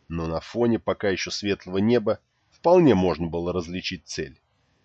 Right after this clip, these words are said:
«При таком свете даже моя бабуля не промахнется, а я попаду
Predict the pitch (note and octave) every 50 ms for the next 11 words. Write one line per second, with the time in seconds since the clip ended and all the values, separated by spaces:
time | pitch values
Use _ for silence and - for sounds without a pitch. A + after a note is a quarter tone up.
0 | _ _ _ _ _ - - F#3 F#3 G3+ G3+ F3 F#3 G3 F3+ D3+ - - E3+ F3
1 | E3+ D#3+ C3 C3 C3+ C3 A2 F2+ - - A2+ B2 E3+ D#3+ D3 B2 D#3 D3+ D3+ D3+
2 | D3+ D3 C3 D3 C#3 A#2 A#2+ D3 E3 C3+ A2 G2+ G2+ E2 G#2 G2+ G2+ G2+ F#2+ -
3 | G#2 G2+ G#2 F#2+ E2+ - - D#2+ - - _ _ _ _ _ _ _ _ _ -
4 | G#2 A2+ A#2+ B2+ C3 C3 B2+ - B2 A2+ - A#2+ A#2 G#2+ G2+ A#2 A2 F2